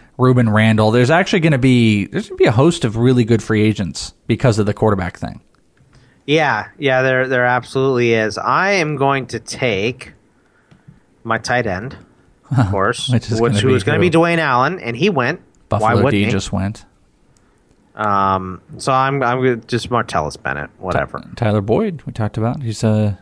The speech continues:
Speaker 1: one seventy. Love that pick. Who, you're, you're, you're not taking Gates?
Speaker 2: I don't like Gates because I don't feel like he's gonna be on the field half the time.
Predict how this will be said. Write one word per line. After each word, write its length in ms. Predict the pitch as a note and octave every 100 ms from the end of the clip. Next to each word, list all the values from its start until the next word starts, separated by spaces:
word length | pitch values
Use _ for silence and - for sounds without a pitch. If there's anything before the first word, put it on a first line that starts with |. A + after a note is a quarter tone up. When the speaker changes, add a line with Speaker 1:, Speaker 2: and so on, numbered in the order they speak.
| - -
Speaker 1:
one 220 | A#2+ A#2
seventy. 320 | - A#2 B2
Love 220 | G#2 A#2 C#3
that 180 | G#2
pick. 260 | - A2+ - - -
Who, 160 | _ B2+
you're, 160 | - D3
you're, 180 | D3+ G#3
you're 220 | C3 E3+
not 180 | A3+ A#3
taking 220 | B3 F3
Gates? 380 | A2+ G#3+ - - _ _ _ _ _ _ _ _ _ -
Speaker 2:
I 100 | D3
don't 220 | G3 A#3+
like 280 | G3+ G#3+ A#3+
Gates 360 | D3 B2+ B2 -
because 400 | C3+ B2+ D3 B2+
I 140 | B2+
don't 200 | C#3 D3+
feel 220 | - D3
like 180 | D3 C#3
he's 160 | C#3+ C3+
gonna 160 | D3
be 80 | C3+
on 100 | C3
the 60 | A#2+
field 320 | - F3 A3
half 180 | G2 D2
the 80 | -
time. 400 | - C2+ D#2